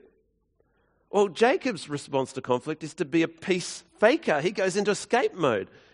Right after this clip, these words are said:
He gets what he wants by wrestling it from someone, and then what does he do? He turns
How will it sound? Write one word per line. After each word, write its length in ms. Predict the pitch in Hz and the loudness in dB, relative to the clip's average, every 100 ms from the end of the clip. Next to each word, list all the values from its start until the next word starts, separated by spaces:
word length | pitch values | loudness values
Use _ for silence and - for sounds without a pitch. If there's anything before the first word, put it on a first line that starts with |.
| _ _ _ _ _ | _ _ _ _ _
He 100 | 151 | -8
gets 300 | 131 180 175 | 4 4 4
what 140 | 185 180 | 0 0
he 60 | |
wants 440 | 151 165 220 - - | 4 4 2 -2 -2
by 280 | 139 127 | 4 6
wrestling 580 | 117 120 170 - 175 175 | 6 6 4 4 0 2
it 160 | 190 - | 0 0
from 180 | 175 170 | -2 2
someone, 440 | 180 165 208 311 - _ _ | 0 0 -2 -6 -14 _ _
and 160 | 135 147 | 0 2
then 120 | 151 | 2
what 80 | 156 | 2
does 120 | 147 | 0
he 80 | 151 | -2
do? 220 | 151 165 - _ | -2 -4 -10 _
He 140 | 135 | -8
turns 640 | - 165 160 160 165 - | -2 0 2 2 -2 -8